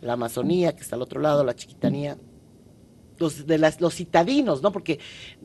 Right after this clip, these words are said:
estamos un poco divorciados, pensamos que solo les va a afectar a ellos. Ese es el peor error.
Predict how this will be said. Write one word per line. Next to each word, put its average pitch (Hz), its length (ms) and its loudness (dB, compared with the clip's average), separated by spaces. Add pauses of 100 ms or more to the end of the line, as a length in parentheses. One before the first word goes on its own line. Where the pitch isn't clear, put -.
(140)
estamos 277 420 4
un 247 80 -6
poco 254 240 2
divorciados, 180 680 2
pensamos 185 400 -2
que - 80 -12
solo 254 200 2
les 196 120 2
va 185 60 2
a 185 40 0
afectar 170 340 0
a 151 100 6
ellos. 170 600 2
Ese 165 180 -8
es 180 160 -14
el 151 160 -8
peor 180 420 2
error. 160 420 0